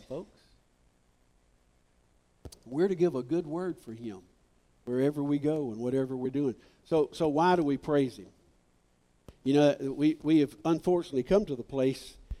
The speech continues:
in our Christian lives where we gotta f-, we, we try to figure out, "Well, what's in it for me?" We,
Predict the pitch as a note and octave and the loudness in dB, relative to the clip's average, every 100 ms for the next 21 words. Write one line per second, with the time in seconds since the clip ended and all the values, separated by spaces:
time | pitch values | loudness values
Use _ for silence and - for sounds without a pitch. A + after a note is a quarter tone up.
0 | - C3 B2 - D#3 - C3+ B2+ C3 D3 | -4 -2 -2 -2 -6 -6 -6 -2 0 0
1 | C#3+ - - _ _ _ C3+ C#3 D3 D3 | -2 -8 -20 _ _ _ -4 0 2 0
2 | B2+ - _ _ - C#3+ - D#3 D#3+ E3 | -2 -18 _ _ -6 -6 -6 -10 -6 -2
3 | C#3 A#2+ - C#3 D3 - B2+ C#3+ - C#3 | -2 -4 -6 -2 -2 -2 -4 -4 -4 -4
4 | A#2+ - A2 B2+ G2 _ _ _ _ _ | -6 -8 -8 -6 -6 _ _ _ _ _
5 | _ _ _ _ _ _ _ _ _ _ | _ _ _ _ _ _ _ _ _ _
6 | - E3+ | -2 0